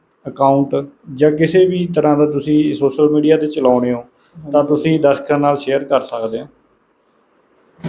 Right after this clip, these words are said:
Speaker 2: ਮੇਰੀ Instagram 'ਤੇ ਆਈ ਡੀ ਆ ਗਈ, I am ਹਰ-,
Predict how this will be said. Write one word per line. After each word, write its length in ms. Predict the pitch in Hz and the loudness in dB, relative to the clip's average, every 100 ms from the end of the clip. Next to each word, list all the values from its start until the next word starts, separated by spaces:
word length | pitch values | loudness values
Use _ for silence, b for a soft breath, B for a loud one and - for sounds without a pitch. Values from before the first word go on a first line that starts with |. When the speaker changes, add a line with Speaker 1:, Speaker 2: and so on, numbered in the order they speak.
| - | -2
Speaker 2:
ਮੇਰੀ 440 | 170 175 180 196 | 0 2 2 2
Instagram 600 | - - 185 180 180 180 175 | 0 0 -2 0 0 -2 -2
'ਤੇ 100 | 180 | 0
ਆਈ 140 | 175 | 0
ਡੀ 140 | 170 | 0
ਆ 100 | 175 | -2
ਗਈ, 260 | 170 180 175 - | -2 -4 -8 -8
I 80 | 165 165 | -6 -4
am 100 | 170 | -6
ਹਰ-, 220 | 165 170 | -6 -8